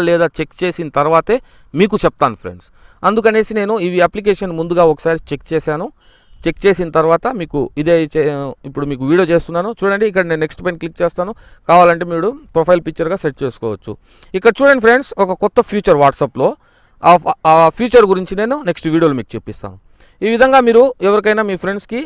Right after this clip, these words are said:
ఇక్కడ మీరు చాటింగ్ చేసినట్లయితే వాళ్ళకు, ఆ, తెలీదు ఫ్రెండ్స్ ఎవరు చాటింగ్ చేస్తున్నారు, ఈ నంబర్ ఏదో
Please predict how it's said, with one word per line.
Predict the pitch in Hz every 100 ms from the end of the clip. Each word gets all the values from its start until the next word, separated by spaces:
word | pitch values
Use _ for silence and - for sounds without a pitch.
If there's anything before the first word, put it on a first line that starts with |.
| -
ఇక్కడ | 170 170
మీరు | 165 170
చాటింగ్ | 170 175 185 165
చేసినట్లయితే | 156 147 151 147 190 262 _ - - 165
వాళ్ళకు, | 175 165 165 - - - -
ఆ, | 151 151 143 - - 208
తెలీదు | 226 196
ఫ్రెండ్స్ | 143 113 - 156
ఎవరు | 180 160
చాటింగ్ | 170 165 165
చేస్తున్నారు, | 160 - 165 160 160
ఈ | 156
నంబర్ | 151 165
ఏదో | 160